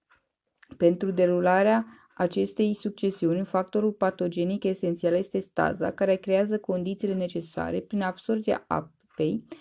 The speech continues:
concentrarea bilei, creșterea numărului de celule descoamate și producerea de mucus. Odată formați, calculii vezi-,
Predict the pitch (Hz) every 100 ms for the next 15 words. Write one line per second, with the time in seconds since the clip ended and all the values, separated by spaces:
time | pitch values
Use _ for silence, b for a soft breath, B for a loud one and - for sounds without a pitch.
0 | B B 196 190 196 196 220 214 180 160
1 | 156 185 202 202 220 202 196 196 196 208
2 | 196 190 190 196 196 190 - 170 160 -
3 | - 214 233 - - 202 - 190 202 -
4 | 202 196 185 156 - - _ _ _ _
5 | _ b b b b b 190 190 202 247
6 | 269 240 175 156 - - - 185 190 233
7 | 233 226 190 -